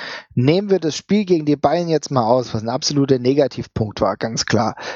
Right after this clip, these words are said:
dann glaube ich, dass der H S V eigentlich auf keinem schlechten Weg ist. Denn Zinnbauer macht es gut. Das ist natürlich so, dass der H S V wirklich viele, viele Leute verpflichtet hat, die viel Geld kosten. Aber Zinnbauer hat auch Leute hochgeholt,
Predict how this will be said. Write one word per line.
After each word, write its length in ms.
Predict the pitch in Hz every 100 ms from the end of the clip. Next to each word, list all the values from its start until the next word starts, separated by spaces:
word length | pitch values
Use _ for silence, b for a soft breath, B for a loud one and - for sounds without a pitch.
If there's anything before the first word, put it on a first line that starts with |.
| B
dann 180 | -
glaube 400 | 107 107 139 156
ich, 80 | 160
dass 180 | - 123
der 160 | 135 117
H 140 | 123
S 160 | 117 -
V 180 | 139 -
eigentlich 360 | 120 127 123
auf 100 | 127
keinem 240 | - 117 117
schlechten 440 | - 110 - 107
Weg 200 | 120 110
ist. 280 | - - -
Denn 240 | 143 226 B B B _
Zinnbauer 600 | - 190 180 170 175 170
macht 300 | 131 135 -
es 180 | 131 -
gut. 280 | 147 135 - B B
Das 140 | 127
ist 80 | 147
natürlich 400 | 196 180 175 156
so, 160 | 160 190
dass 160 | 180
der 180 | - 147
H 120 | 131
S 100 | 143
V 300 | - 139 147
wirklich 360 | 143 165 - 139
viele, 500 | - - 175 175 160 B B B B B -
viele 360 | - 160 165
Leute 300 | 147 143 151
verpflichtet 500 | 139 123 - 156 131
hat, 140 | 131 120
die 80 | 123
viel 160 | 127
Geld 220 | 117 151 151 _
kosten. 400 | - 110 - 104
Aber 540 | - 107 110 113 147 214 _ -
Zinnbauer 460 | - 123 120 139 143
hat 100 | 143
auch 140 | 127
Leute 320 | 127 123 120 113
hochgeholt, 540 | 127 - 139 156 180